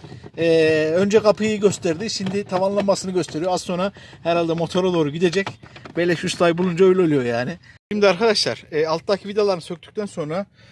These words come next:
maalesef kapı kartonunu hoparlör tutuyormuş. Hoparlörü de söktüm. Bunu, e, size göstermeden geçmek istemedim. Çünkü bakın, arka tarafındaki saca vidalanıyormuş. Saçma olmuş. Ben böyle beklemiyordum.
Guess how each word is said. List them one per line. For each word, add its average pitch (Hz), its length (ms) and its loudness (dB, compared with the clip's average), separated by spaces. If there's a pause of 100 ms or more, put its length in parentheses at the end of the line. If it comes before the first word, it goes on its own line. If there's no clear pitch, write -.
(140)
maalesef 175 460 2
kapı 180 220 -4
kartonunu 190 640 -4
hoparlör 180 380 2
tutuyormuş. 104 420 -8
Hoparlörü 175 400 -4
de 202 60 -2
söktüm. 190 420 -6
Bunu, 185 220 -2 (440)
e, 147 240 4
size 165 220 -6
göstermeden 180 540 -2
geçmek 156 320 -6
istemedim. 196 420 -2
Çünkü 156 220 -8
bakın, 165 240 2 (520)
arka 143 220 -6
tarafındaki 147 720 -4 (720)
saca 156 360 0
vidalanıyormuş. 165 580 0
Saçma 196 380 0
olmuş. 185 340 -4
Ben 175 200 0
böyle 175 220 0
beklemiyordum. 185 600 -2